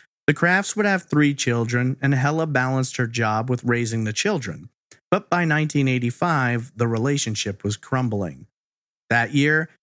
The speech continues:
Hella learned that Richard had engaged in several affairs during their marriage,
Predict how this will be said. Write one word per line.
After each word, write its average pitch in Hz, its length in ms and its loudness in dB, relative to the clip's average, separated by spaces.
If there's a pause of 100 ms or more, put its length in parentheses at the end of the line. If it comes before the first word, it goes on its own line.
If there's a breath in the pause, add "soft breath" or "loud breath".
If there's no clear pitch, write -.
(140)
Hella 196 260 2
learned 151 420 2
that 135 140 0
Richard 139 400 0
had 165 100 2
engaged 123 540 0
in 117 140 -2
several 131 340 0
affairs 117 480 0
during 113 280 0
their 104 120 0
marriage, 104 640 -2